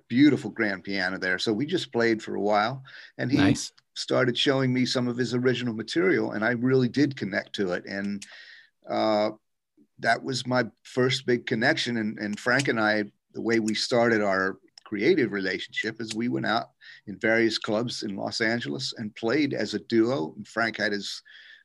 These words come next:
Speaker 1: guitar, I had a keyboard set up, and I sang background. So we, we harmonized really well together. We, we knew we were gonna do that by the first time we got together. We sang together. It was,
Speaker 2: Yeah.
Speaker 1: it, it was a good thing. So yeah, Frank was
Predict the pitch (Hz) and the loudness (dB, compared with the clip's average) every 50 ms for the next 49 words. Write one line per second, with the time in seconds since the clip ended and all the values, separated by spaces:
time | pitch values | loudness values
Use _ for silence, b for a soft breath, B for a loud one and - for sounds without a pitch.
0 | b - - - - 110 104 104 113 123 123 127 120 98 101 107 101 104 95 95 | b -8 -8 -2 2 4 4 6 6 6 4 2 2 0 -2 0 0 0 0 0
1 | 95 95 - - 107 - - 123 120 110 - 113 113 104 - - 113 107 98 107 | -2 -4 -10 -14 -12 -6 -2 -2 -2 0 0 -2 -2 -2 -4 -4 -4 -2 0 -2
2 | 110 107 - 98 95 104 110 110 - - - 117 104 98 87 - 101 104 113 110 | -2 -2 -4 -4 -2 0 0 0 0 0 0 0 0 0 0 2 2 2 2 2
3 | - 110 110 104 104 107 110 101 - - 104 95 107 110 101 - 110 107 95 - | 0 -2 0 0 0 0 -2 -4 -4 -2 -2 0 -2 -2 -2 -2 -4 -4 -2 0
4 | 123 120 117 110 107 104 101 101 98 87 - - 104 104 101 98 92 90 107 101 | 0 0 2 0 0 0 0 0 -2 -4 -6 -6 -4 -2 -2 -2 -2 0 0 0
5 | 190 92 95 90 - 101 101 98 95 90 90 90 92 - - 107 110 107 117 123 | 0 -2 -4 -6 -6 -6 -4 -4 -4 -6 -6 -10 -10 -8 -6 -4 -4 0 0 0
6 | 123 107 107 107 98 95 107 98 92 92 101 104 98 92 95 90 - - 98 95 | 0 2 0 0 0 -2 -6 -8 -8 -6 -4 -4 -2 0 -2 -2 -2 -4 -6 -6
7 | 90 - - - 104 101 98 - - 101 95 92 90 87 90 90 _ - 95 92 | -6 -8 -12 -8 -8 -6 -6 -6 -6 -6 -6 -6 -6 -10 -12 -12 _ -4 -2 -2
8 | 98 - - - 95 - 101 101 101 87 87 87 92 - - - 95 92 95 92 | -2 -2 -6 -14 -6 -4 -4 -4 -4 -6 -10 -12 -10 -8 -6 -4 -4 -4 -4 -8
9 | - - 90 90 - - - - - - - 101 - - - B B B B - | -10 -12 -12 -12 -12 -12 -14 -18 -20 -18 -16 -14 -14 -16 -16 B B B B 0
10 | 98 - - - - 107 - - _ - 104 101 - 101 92 98 98 - - 98 | 0 0 -2 -4 -6 -6 -6 -6 _ -6 -4 -4 -4 -6 -8 -8 -8 -4 -4 -4
11 | 90 - - - 98 92 90 90 - - 104 107 113 135 107 - - 131 135 151 | -4 -4 -6 -6 -6 -6 -6 -4 -2 0 2 2 4 2 2 0 0 2 2 4
12 | 160 143 - 113 113 110 104 - | 2 2 0 -2 -2 -2 -2 -4